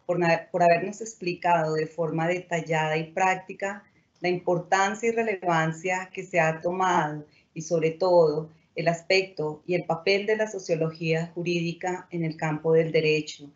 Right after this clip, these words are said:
que radica principalmente en analizar la forma en que la ciudadanía y las comunidades son impactadas por los fenómenos jurídicos, políticos, históricos,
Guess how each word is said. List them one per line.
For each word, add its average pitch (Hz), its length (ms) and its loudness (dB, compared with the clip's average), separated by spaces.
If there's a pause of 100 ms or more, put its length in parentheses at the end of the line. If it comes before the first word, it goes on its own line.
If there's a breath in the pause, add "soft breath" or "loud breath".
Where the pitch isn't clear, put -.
(440 soft breath)
que 190 80 2
radica 175 400 6
principalmente 208 1160 0
en 190 160 -4
analizar 165 760 0
la 196 120 0
forma 208 800 -4
en 190 160 -6
que 175 120 -2
la 165 160 0
ciudadanía 160 1080 -2
y 175 100 -8
las 160 220 -2
comunidades 160 880 0 (220 soft breath)
son 208 260 -2
impactadas 190 640 2
por 190 160 -6
los 190 160 -8
fenómenos 170 720 -4
jurídicos, 208 1000 -4
políticos, 180 1000 -4
históricos, 190 1040 -4